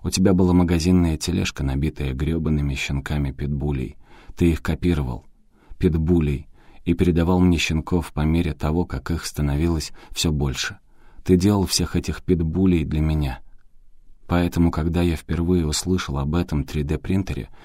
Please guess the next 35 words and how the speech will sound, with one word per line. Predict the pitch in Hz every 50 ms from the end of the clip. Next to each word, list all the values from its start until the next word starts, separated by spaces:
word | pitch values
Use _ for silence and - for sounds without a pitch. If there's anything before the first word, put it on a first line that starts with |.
| - - -
который | - 87 82 - 135 95 90
может | 90 90 90 90 87 82 - -
напечатать | 82 78 - - - - 87 80 - 76 - 80
версию | 76 82 87 85 78 78 - 65 65 67
самого | - - 78 76 76 78 78 73
себя, | - - 80 82 95 98 101 - - - - - - - -
сразу | - - 95 107 104 101 98
подумал | 90 87 85 85 95 95 92 87 85 -
о | - 87
тебе | 80 - - 78 78 80 90 -
и | - - - 76
питбулях. | - 82 73 71 73 67 73 71 69 65 62 57 - - - - - - - - - - -
Мысль | - 95 104 117 113 - 98 85 82 -
о | 87 87
пистолете | - 85 82 - - 87 87 95 101 95 - -
пришла | - - 71 - - 80 76 69
позже. | - - 76 69 64 60 58 - - - - - - - - -
Я | - 98 113
научился | 117 123 120 117 - - 123 113 95 - - 80
ладить | 82 92 90 85 78 69 -
с | -
Октавио. | 76 - - - 82 76 69 65 65 64 65 - - - - _ - - - -
Теперь | - 98 - - 123 120
он | 113 101
говорит | 90 90 87 87 85 85 87 85
со | - - 82
мной | 76 78 78 73 71
так, | - - 90 85 - -
словно | - 82 82 82 76 80 80 78
я | 76 76 80 78
не | 78 76 73
просто | - - - 107 104 - - - -
твой | - 78 76 76 73
младший | 76 71 71 67 67 - - 71 67
брат. | 62 - 53 52 - -